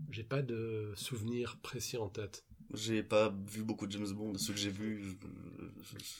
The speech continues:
Speaker 2: je,
Speaker 1: Bon,
Speaker 2: euh,
Speaker 1: James Bond ou d'autres trucs d'agents secrets où, en fait, t'es dans une période de...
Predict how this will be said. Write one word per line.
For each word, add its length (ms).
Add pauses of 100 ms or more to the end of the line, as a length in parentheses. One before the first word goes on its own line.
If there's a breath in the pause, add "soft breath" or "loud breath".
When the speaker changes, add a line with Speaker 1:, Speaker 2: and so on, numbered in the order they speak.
Speaker 2:
je, 120
Speaker 1:
Bon, 160
Speaker 2:
euh, 40
Speaker 1:
James 220
Bond 260
ou 80
d'autres 220
trucs 240
d'agents 300
secrets 500
où, 160 (380 loud breath)
en 40
fait, 360
t'es 100
dans 260
une 520
période 440
de... 160